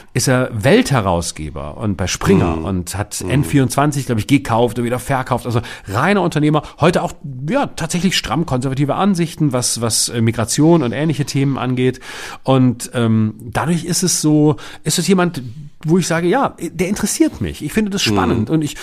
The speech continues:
Speaker 1: w-, wenn ich den heute lese, ist mir das relativ fremd, was er da schreibt. Aber ich würde nie sagen, oh, guck mal, da war damals bei den Sankt Pauli-Nachrichten. Ich fänd's viel dramatischer, wenn er immer noch bei den Sankt Pauli-Nachrichten wäre und irgendwie in, in Hamburg be-, in besetzten Häusern leben würde oder so.
Speaker 2: Mhm.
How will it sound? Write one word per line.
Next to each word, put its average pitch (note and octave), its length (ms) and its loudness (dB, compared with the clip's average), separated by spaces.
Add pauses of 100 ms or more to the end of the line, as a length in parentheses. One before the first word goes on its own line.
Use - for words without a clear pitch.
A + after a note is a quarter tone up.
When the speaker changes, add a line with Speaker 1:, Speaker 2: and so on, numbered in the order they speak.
(160)
Speaker 1:
w-, E3+ 120 2
wenn G3 120 4
ich F3+ 80 2
den E3+ 160 4
heute F#3 200 4
lese, F#3+ 300 4
ist E3+ 140 2
mir F#3 60 6
das E3 160 4
relativ D#3+ 300 0
fremd, - 280 -2
was C4 120 2
er B2 80 0
da F#2 100 0
schreibt. E2+ 520 -4 (340)
Aber - 160 2
ich - 100 2
würde D3 140 8
nie C#3+ 100 8
sagen, A2+ 240 2
oh, - 100 -2
guck - 160 0
mal, E2 100 0
da D2+ 260 0
war E2 140 2
damals - 360 2
bei F2 140 0
den E2+ 120 -6
Sankt - 180 -6
Pauli-Nachrichten. G#2 560 2
Ich C3 100 -8
fänd's D#3+ 180 0
viel G3+ 120 4
dramatischer, C#3+ 460 2
wenn C3 80 2
er C3 60 4
immer G#3 140 6
noch C3+ 100 4
bei B2 100 4
den A#2+ 80 2
Sankt A#2 180 2
Pauli-Nachrichten A#2 600 2
wäre A2 220 4
und B2 120 0
irgendwie A#2 320 2 (280)
in, C3 180 4
in A#2 260 0
Hamburg C3 240 4
be-, C3 100 4
in B2+ 220 0
besetzten B2+ 380 2
Häusern D#3 280 6
leben G2 240 2
würde D#2+ 240 -2
oder D#2 180 -6
so. D2 300 -8
Speaker 2:
Mhm. F2+ 500 -4